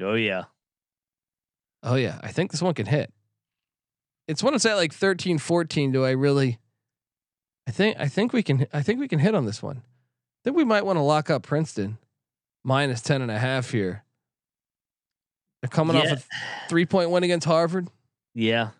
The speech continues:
Speaker 2: I know I have a theory with the double digits, and technically this is double digit,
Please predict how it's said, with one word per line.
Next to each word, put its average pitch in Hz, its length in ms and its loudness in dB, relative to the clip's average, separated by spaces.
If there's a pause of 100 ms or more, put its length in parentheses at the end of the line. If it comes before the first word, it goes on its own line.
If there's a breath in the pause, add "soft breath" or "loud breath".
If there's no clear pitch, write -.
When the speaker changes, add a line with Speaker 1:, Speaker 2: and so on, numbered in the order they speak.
(380)
Speaker 2:
I 165 100 2
know 247 140 4
I 302 140 2
have 285 100 2
a 269 60 2
theory 294 300 2
with 247 140 2
the 208 80 -2
double 220 280 2
digits, 190 320 2
and 156 140 -4
technically 247 480 2
this 202 160 0
is 180 80 0
double 190 280 4
digit, 165 400 0